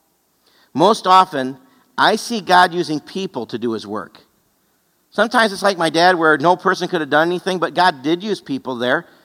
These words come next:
He used, he used my brother-in-law's father, and he used my uncle unwittingly to get him into A A so he'd start making good life choices and start getting his act together.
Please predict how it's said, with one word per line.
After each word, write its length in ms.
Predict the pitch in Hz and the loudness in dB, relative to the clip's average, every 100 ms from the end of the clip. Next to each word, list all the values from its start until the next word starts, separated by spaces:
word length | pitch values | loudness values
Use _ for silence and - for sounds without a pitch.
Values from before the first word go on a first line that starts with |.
| _ | _
He 120 | - 156 | 0 2
used, 260 | 160 - _ 147 | 2 -4 _ -6
he 80 | |
used 160 | 151 147 | -4 -2
my 80 | 139 | 0
brother-in-law's 480 | 139 160 151 143 - | 2 4 4 0 2
father, 500 | 135 151 175 131 160 _ _ _ _ _ - | 2 2 0 -6 -14 _ _ _ _ _ -8
and 100 | 123 | -2
he 60 | |
used 160 | 143 135 | -2 0
my 120 | 131 | 2
uncle 300 | 147 - 131 | 2 2 0
unwittingly 760 | 135 127 180 - 131 185 127 127 | 0 0 -4 -6 -4 -2 -2 -4
to 80 | 127 | -4
get 140 | 139 | -4
him 80 | 135 | -2
into 180 | 131 127 | -2 -4
A 380 | 131 131 143 | -6 -6 -6
A 20 | 175 | -8
so 140 | 135 | -6
he'd 160 | 127 - | -8 -8
start 280 | - 131 | -4 -4
making 260 | 127 127 113 | -4 -10 -10
good 120 | 127 | -8
life 240 | 117 143 - | -6 -8 -8
choices 340 | 123 113 120 | -12 -10 -12
and 80 | 113 | -10
start 200 | 135 123 | -8 -8
getting 120 | 98 | -8
his 120 | 107 | -8
act 220 | 117 147 | -8 -8
together. 420 | - 101 104 113 | -12 -16 -16 -16